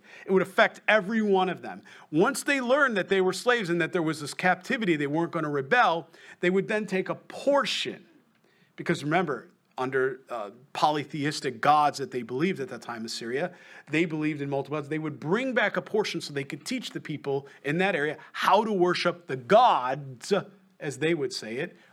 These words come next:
of that area. Okay? So they would bring back this portion of people. Then they would allow them to intermarry and intermingle, work together. And what, in fact, they had done is they created new people groups.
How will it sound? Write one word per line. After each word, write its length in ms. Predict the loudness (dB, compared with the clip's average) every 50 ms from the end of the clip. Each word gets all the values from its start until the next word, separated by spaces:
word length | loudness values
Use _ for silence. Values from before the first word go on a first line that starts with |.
| _ _ 2
of 300 | 2 2 2 2 2 2
that 320 | 2 4 2 0 -2 -4
area. 560 | -4 -2 -2 -2 -2 -2 -6 -8 -12 -16 -18 -20 _ _ _ _ _ _ _ _ -14
Okay? 460 | -12 -10 -6 -4 -2 -2 -2 -2 -4 -6 -10 -20 -20 -20 -14
So 220 | -4 0 2 2
they 140 | 2 2 2
would 260 | 2 0 -2 -2 0
bring 320 | 2 2 2 2 0 -2 2
back 480 | 4 4 6 6 4 2 -2 -6 -14 -20 _ _ _ _
this 160 | -2 -2 -2
portion 400 | -4 -6 -4 -2 -2 -2 -2 -2
of 60 | -4 -2
people. 280 | -4 -4 -6 -6 -10 -8
Then 360 | 2 4 4 4 4 2 0
they 120 | -2 -2
would 140 | 0 0 0
allow 320 | 2 2 2 2 2 2
them 160 | 2 0 -4 -6
to 160 | -6 -10 -10 -10
intermarry 800 | -10 -8 -6 -4 -2 -2 0 0 2 2 2 0 -2 -6 -10 -12
and 140 | -10 -8 -6
intermingle, 720 | -6 -6 -6 -6 -4 -4 -2 -4 -4 -6 -6 -8 -12 -16 _ _ _ _ _ -20 -14 -6
work 280 | -2 0 0 0 0
together. 420 | -2 -2 2 2 2 2 2 0 -4 -8 -14 -10 -2
And 180 | 0 2 4 4
what, 100 | 4 2
in 80 | 0
fact, 360 | -2 0 2 2 2 2 2 0
they 80 | 0
had 160 | 0 0 0
done 240 | 2 2 2 2 2
is 80 | 0 -4
they 100 | -6 -6
created 480 | -6 -6 -4 -2 -2 -2 -2 -4 -6
new 460 | -6 -6 -6 -4 -4 -4 -6 -8 -12 -16 _ _ _ _ _
people 340 | -4 -2 -2 0 0 0 -2
groups. 640 | -2 -4 -8 -10 -14 _ _ -10 -8 -8 -8 -10 -14